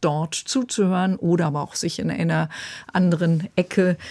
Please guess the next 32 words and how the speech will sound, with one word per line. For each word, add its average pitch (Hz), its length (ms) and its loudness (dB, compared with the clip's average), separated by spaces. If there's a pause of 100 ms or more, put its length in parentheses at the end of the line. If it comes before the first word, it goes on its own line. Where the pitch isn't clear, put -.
(180)
des 175 160 0
Konzertfoyers, 175 880 0
was 165 140 -2
dann 160 180 2
groß 196 380 4
ist, - 420 2
ähm, 165 500 0
durchaus 170 460 2
einfach 165 260 -2
unterhalten 165 460 2
zu 170 120 0
können. 165 260 2
Also 156 200 4
es 156 140 0
ist 170 160 0
eine 165 100 6
sehr 165 200 4
legere, 165 580 2 (260)
leichtere 160 480 0
Atmosphäre. 190 480 2
Und 196 160 4
vorher 226 580 4
ist 185 200 2
eben 170 220 0
konzentriert, 160 880 -2
halbe 160 280 0
bis 165 200 -4
dreiviertel 151 420 -4
Stunde 160 300 -2
maximal 147 600 -2 (400)
im 220 260 6 (100)
Konzertsaal 156 880 -2